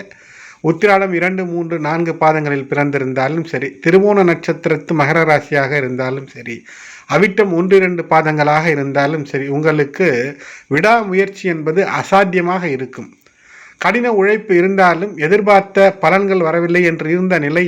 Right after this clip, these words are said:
மாறி, இந்த நாள், அதாவது முப்பத்தி ஒன்று பன்னிரெண்டு இரண்டாயிரத்தி இருபத்தி நாலு, உங்களுக்கு பல சுப யோகங்களை தருகிறது.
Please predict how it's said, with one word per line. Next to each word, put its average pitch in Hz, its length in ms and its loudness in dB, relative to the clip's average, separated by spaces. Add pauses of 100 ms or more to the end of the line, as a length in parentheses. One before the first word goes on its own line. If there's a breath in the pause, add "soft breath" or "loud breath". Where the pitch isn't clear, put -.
மாறி, 147 420 0 (500 loud breath)
இந்த 196 340 4
நாள், 170 280 0
அதாவது 160 320 -2
முப்பத்தி 196 420 -2
ஒன்று 175 200 2
பன்னிரெண்டு 170 520 0
இரண்டாயிரத்தி 160 560 0
இருபத்தி 156 420 -4
நாலு, 139 400 2 (560 loud breath)
உங்களுக்கு 175 560 2 (140)
பல 175 360 2
சுப 202 380 2
யோகங்களை 165 540 0
தருகிறது. 123 580 -6